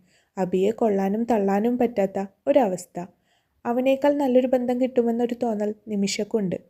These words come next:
പക്ഷേ എന്ന് കരുതി അഭിയെ പാടെ താൻ ഇപ്പോൾ ഉപേക്ഷിച്ചാൽ അവൻ കുറ്റബോധം കൊണ്ട് നന്ദയെ തേടിപ്പോവും. ലോകത്തുള്ള മറ്റാരെ വേണമെങ്കിലും അഭി വിവാഹം ചെയ്തോട്ടെ, നിമിഷക്ക് അതൊരു പ്രശ്നമല്ല. പക്ഷേ നന്ദയും അവനും തമ്മിൽ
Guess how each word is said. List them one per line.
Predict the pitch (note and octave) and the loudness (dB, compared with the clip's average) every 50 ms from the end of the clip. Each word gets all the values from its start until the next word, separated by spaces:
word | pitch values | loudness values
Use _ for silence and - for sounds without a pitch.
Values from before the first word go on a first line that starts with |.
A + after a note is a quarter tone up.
| _ _ | _ _
പക്ഷേ | F#3 F#3+ - - - G3+ | -16 -14 -8 -4 -2 -2
എന്ന് | G3+ F#3+ F3 F#3 F#3+ | -2 0 -2 2 2
കരുതി | A3 A3 A3 G#3+ G#3 G#3+ A3 - _ _ - | 2 2 2 0 -2 -4 -4 -6 _ _ -4
അഭിയെ | - A3 G#3+ B3 C4 C#4 | -2 0 2 6 6 6
പാടെ | C#4 C#4+ C4 A#3+ A3+ A3 A3 B3 | 6 4 -2 -4 -2 0 0 0
താൻ | B3 B3+ B3 A#3 A3+ A#3+ | 0 0 -4 -2 -4 -6
ഇപ്പോൾ | A#3 A#3 A3+ A3 A#3 | -6 -4 -2 0 0
ഉപേക്ഷിച്ചാൽ | A#3 G#3 G#3 G#3 G3+ G3+ - G#3 G3 G3 - G#3 G3 G3 - _ _ _ _ _ - | 0 2 0 -2 -2 -2 -8 -10 -10 -6 -4 -4 -4 -4 -6 _ _ _ _ _ -4
അവൻ | B3+ C4 C#4+ C#4+ | -2 0 0 0
കുറ്റബോധം | - C#4+ A#3+ A#3 - G#3+ G3+ A3 G#3+ G#3 A#3 A#3 | -2 -4 -4 -2 -2 -2 0 0 0 0 0 0
കൊണ്ട് | A#3 A3+ G#3 G3 G3+ G3+ G3+ - _ G3+ | 0 -2 -2 -2 -4 -4 -6 -12 _ -8
നന്ദയെ | F#3+ F#3+ F3+ F#3+ F#3+ G3 G#3+ A3+ | -8 -6 -6 -2 2 2 2 4
തേടിപ്പോവും. | A#3 A#3+ G#3+ G3+ G3 G3 - F3+ F3 F3 F#3 - _ _ _ _ _ _ - | 4 4 4 4 0 -2 -4 -8 -8 -8 -12 -16 _ _ _ _ _ _ 2
ലോകത്തുള്ള | G3+ G3 F#3+ F#3+ G#3+ G#3 - A#3+ A#3+ B3 | 4 4 4 4 0 0 2 2 2 2
മറ്റാരെ | A#3+ A#3+ A3 A3+ - - A#3 G#3 G3+ G3+ G#3+ A3+ B3+ | 0 -2 -6 -6 -4 -6 -4 -4 -2 0 4 6 6
വേണമെങ്കിലും | C4+ C#4 C4+ B3+ B3 A#3 A3+ A3 G#3+ G#3+ G#3 G#3 G#3+ - _ - | 6 6 4 2 0 0 -2 -2 -2 -4 -4 -6 -8 -10 _ -12
അഭി | A3+ A#3 B3+ B3+ | -4 0 0 2
വിവാഹം | B3+ B3 A#3 G#3+ G#3+ G#3 G3+ A3+ A3+ A3+ | 2 2 2 0 -2 -2 -2 -2 -4 -2
ചെയ്തോട്ടെ, | A3+ - A3 G3+ G3+ F#3+ F#3 F#3 F#3 F#3 F#3 _ _ _ _ _ _ - | 2 2 0 2 0 -4 -6 -6 -10 -14 -14 _ _ _ _ _ _ -6
നിമിഷക്ക് | C4+ C4+ C#4 C4 - D4 C#4 C#4+ D4 | -4 -2 -2 2 2 2 4 4 4
അതൊരു | C#4+ B3 C4+ C4+ | 6 6 4 4
പ്രശ്നമല്ല. | C4 - B3 A3+ A#3 - A3 G#3+ G#3+ G#3+ G3+ F#3 F3+ F3+ - _ _ _ _ _ _ | 2 -4 -4 -4 -4 -4 -4 -2 -2 0 -2 -2 -2 -4 -8 _ _ _ _ _ _
പക്ഷേ | _ - A#3+ A#3+ - D4 | _ -8 -8 -2 0 0
നന്ദയും | C#4+ C4 B3+ B3 B3 B3+ B3 C#4 D4 D4+ D#4+ E4 | 0 0 0 -2 -2 6 6 6 6 6 2 2
അവനും | C#4+ A#3+ A3 G#3 G#3+ G#3+ | 0 0 -2 -2 -4 -2
തമ്മിൽ | A#3 A3+ G#3+ G3+ G3+ | -2 -2 -2 -2 -4